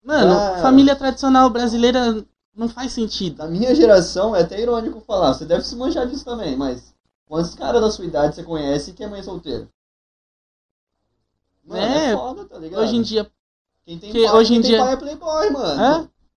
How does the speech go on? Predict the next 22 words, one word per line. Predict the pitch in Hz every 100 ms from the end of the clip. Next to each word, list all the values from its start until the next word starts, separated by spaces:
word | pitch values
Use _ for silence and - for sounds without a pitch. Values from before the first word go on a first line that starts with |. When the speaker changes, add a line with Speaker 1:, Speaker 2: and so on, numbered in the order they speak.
| _ _ _ _
Speaker 1:
Às | 175
vezes | 196 220
o | 233
cara, | 240 233 240
tipo, | 240 - 233
não | 226
tem | 233 233
nem | 254 339
mãe, | 196 240
nem | 269 240
pai, | - 214
o | 220
cara | 220 214
mora | 208 208
com | 220
a |
avó | 208 165 156 202
e | 214
tal. | - 214
Eu | 214 -
conheço | 214
Speaker 2:
Exatamente, | 214